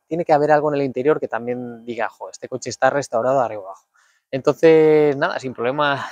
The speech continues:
lo quiso hacer. Y también me, me dijo que le encantaba la idea de la reprogramación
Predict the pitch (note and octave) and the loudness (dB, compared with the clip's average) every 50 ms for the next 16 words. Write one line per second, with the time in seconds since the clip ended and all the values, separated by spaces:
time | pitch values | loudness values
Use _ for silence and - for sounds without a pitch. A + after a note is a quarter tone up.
0 | - - - - C3 C3 A#2+ A#2 C3+ B2 C#3+ C3 B2 C3 G#2+ F#2+ - _ _ _ | -14 -16 -8 -2 2 2 2 2 2 2 2 2 2 2 -2 -2 -6 _ _ _
1 | _ _ _ _ _ _ - D#3 E3+ F3 E3+ E3+ E3+ E3+ E3 E3 E3 E3 D#3+ D#3+ | _ _ _ _ _ _ 0 2 4 4 6 6 4 4 4 4 4 2 2 2
2 | D#3+ D#3 D3+ C3+ - D3+ D3 D3+ D#3+ E3+ F3+ F#3 F3+ F3 E3+ E3 D#3+ D3+ D3 C#3+ | 2 0 0 2 2 2 4 2 0 0 2 4 4 6 6 6 4 4 0 -4
3 | C#3+ - - E3+ D#3 - C#3+ C#3 C3+ C3 B2+ B2+ A#2+ - B2 B2 A#2+ - C#3 E3 | -4 -2 -4 -4 -2 -2 -2 -2 -2 -4 -4 -6 -6 -8 -8 -6 -2 2 4 4
4 | F#3 F3+ E3 D#3 D#3 E3+ F3+ F3 F3 E3 D#3 C#3+ C3+ C3+ - - A#2 A#2 A#2 A#2 | 4 4 2 2 2 4 4 4 4 4 4 2 2 -2 -6 -4 -6 -6 -6 -6
5 | A2+ A2+ A2+ - - D#3+ F#3 G#3+ A3+ | -8 -10 -10 -6 -4 -2 -2 -2 -4